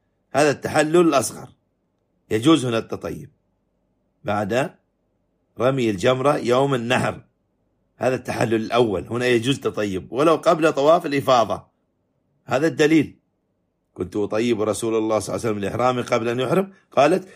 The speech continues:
"ولحله قبل أن يطوف بالبيت". ويستفاد من ذلك استحباب التجمل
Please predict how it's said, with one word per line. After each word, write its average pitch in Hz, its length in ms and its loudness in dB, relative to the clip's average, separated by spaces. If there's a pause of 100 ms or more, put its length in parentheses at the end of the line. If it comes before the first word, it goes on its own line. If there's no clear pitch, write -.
(120)
"ولحله 123 1300 2
قبل 143 300 2
أن 104 200 -4
يطوف 117 400 0
بالبيت". 85 600 -8 (1160)
ويستفاد 101 600 -2
من 92 140 -4
ذلك 131 280 2
استحباب 135 500 -2
التجمل 123 600 -2